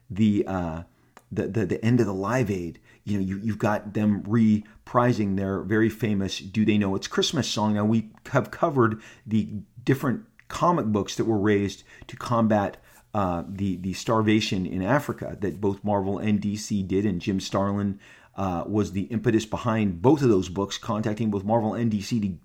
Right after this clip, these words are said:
to, to do these comics and, and to donate the funds and get everybody to jam together. So we love jamming as comic book artists and duets as much as, as, as these pop music acts. And, uh,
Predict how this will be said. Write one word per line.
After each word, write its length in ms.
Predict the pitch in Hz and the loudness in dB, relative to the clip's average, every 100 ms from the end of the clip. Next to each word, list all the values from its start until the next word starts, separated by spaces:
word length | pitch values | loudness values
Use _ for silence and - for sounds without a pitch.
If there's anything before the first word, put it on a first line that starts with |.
| - | -2
to, 260 | 113 98 - - | 0 0 -6 -10
to 80 | - | -6
do 260 | 107 - 143 | -2 2 2
these 220 | 120 104 | 2 0
comics 500 | - 120 151 104 - | -2 -2 0 -2 -4
and, 160 | 101 95 | -4 -2
and 160 | 98 | -2
to 60 | 95 | -2
donate 480 | 87 82 123 127 123 | -6 0 4 4 2
the 80 | |
funds 360 | - 139 143 117 | -4 0 0 2
and 120 | 95 | 2
get 120 | 123 | 4
everybody 360 | 131 127 123 107 | 4 4 4 2
to 60 | 104 | 2
jam 260 | 123 139 | 0 2
together. 260 | 131 98 92 - - | 0 -2 -4 -10 -10
So 320 | - 120 - - | 0 0 0 2
we 220 | 135 160 | 2 4
love 400 | 127 131 123 107 - - 92 - _ - | 4 4 2 -2 -10 -14 -14 -14 _ -10
jamming 560 | 107 101 120 123 123 113 | -4 2 4 6 6 4
as 100 | 101 | 0
comic 300 | - 113 107 | 0 2 2
book 140 | 104 | 2
artists 420 | 98 95 98 - - | 2 2 0 -4 -4
and 240 | 98 98 | -4 2
duets 500 | 110 101 107 - - | 2 4 2 2 -4
as 100 | 98 | -2
much 240 | 107 107 110 | 0 0 0
as, 240 | 90 - _ _ _ _ | -2 -4 _ _ _ _
as, 360 | 101 92 82 - _ _ _ _ _ _ _ - | -4 -4 -4 -12 _ _ _ _ _ _ _ -4
as 140 | 110 | -2
these 160 | 101 - | 0 -2
pop 460 | - 117 107 - - | -2 0 0 -4 0
music 400 | 123 139 113 110 | 4 4 2 0
acts. 380 | 92 80 - - | -4 -6 -8 -8
And, 280 | 113 101 98 | -2 -2 0
uh, 260 | 101 90 | -2 -4